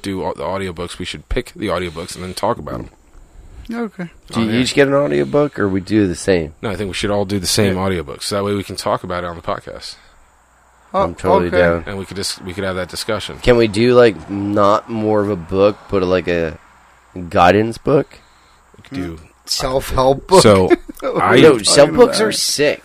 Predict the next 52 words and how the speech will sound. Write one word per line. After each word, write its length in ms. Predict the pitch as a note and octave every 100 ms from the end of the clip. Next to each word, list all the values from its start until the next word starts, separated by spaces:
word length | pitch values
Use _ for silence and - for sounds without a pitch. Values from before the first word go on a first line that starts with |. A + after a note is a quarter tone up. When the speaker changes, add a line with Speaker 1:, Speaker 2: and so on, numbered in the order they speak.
| -
Speaker 1:
So 200 | A2 G2+
I 160 | F#2+ B2
don't 260 | C3 C#3+
care. 420 | - A#2 E2+ G2 - _ _ - -
You 180 | F#2 A2+
Speaker 2:
For 100 | C3
Speaker 1:
can, 40 |
you 60 | A#2+
can 220 | A#2 B2+
Speaker 2:
dummies? 300 | C3+ C#3+ G#2+
Speaker 1:
just 200 | F#2+ -
pick 180 | C3+ A2+
it, 180 | E2+ A2
Speaker 2:
Mm. 60 | - _
Speaker 1:
as 60 | -
far 160 | F2
as 100 | E2
I'm 120 | E2
concerned, 400 | F#2+ - D2 E2+ -
or 100 | G2
both 300 | E2 F#2 F#2
of 60 | F2
you 80 | E2
can 120 | -
pick 160 | F2 F2+
it, 160 | G#2+ - _ - - - _ _ -
or 80 | E3+
Joe 120 | E3+
Speaker 2:
I 80 | C3+
Speaker 1:
can 40 |
Speaker 2:
don't 140 | F#3 D#3
Speaker 1:
pick 100 | A#2
it. 40 |
Speaker 2:
care. 220 | A2+ G#2+
Speaker 1:
It 80 | A2
Speaker 3:
I 80 | A#2
have 160 | D#3 A2+
Speaker 1:
means 100 | A2+
Speaker 3:
one 160 | A#2+ A#2
Speaker 1:
nothing. 120 | G#2+
Speaker 3:
book 220 | A2 G#2+
Speaker 2:
I 40 | A#2
mean 240 | A2+ G#2+ - -
Speaker 3:
that 380 | G#2 A#2 G#2+ -
I've 200 | G2 G2 G2
listened 580 | F#2+ F#2+ G#2+ G2+ - G2
to 160 | F2+ F#2
before, 360 | F2 D#2+ F#2 E2
but 140 | F2
it's 140 | E2+
really 460 | E2+ E2+ F#2+ G2 E2+
cool. 460 | - G2 F#2 D#2 C#2+